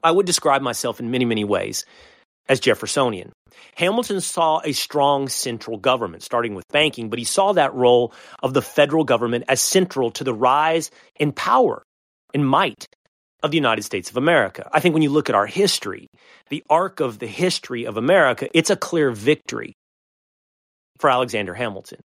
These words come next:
But, but Ben Domenech said, when, at least when it comes to foreign policy, he thinks the American people, not where I am, maybe not where you are, definitely not necessarily where we should be, but simply analyzing where we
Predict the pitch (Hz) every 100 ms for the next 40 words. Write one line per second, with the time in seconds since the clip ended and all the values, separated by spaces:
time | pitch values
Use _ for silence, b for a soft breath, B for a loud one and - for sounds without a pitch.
0 | _ b b b 202 180 _ 156 190 156
1 | 220 202 175 220 269 220 156 - 151 135
2 | B B B 190 208 220 277 - 269 208
3 | 190 147 - 139 110 160 170 147 110 98
4 | B B 214 208 240 - 170 143 139 139
5 | 127 110 - 180 175 - - 156 202 196
6 | - 139 120 98 110 - 143 170 160 151
7 | 139 110 117 139 107 87 58 - _ b
8 | b - 165 208 185 160 156 156 151 151
9 | 139 135 123 - - 190 143 95 - -
10 | b b - 156 208 214 196 165 156 143
11 | 147 139 123 123 110 139 139 131 127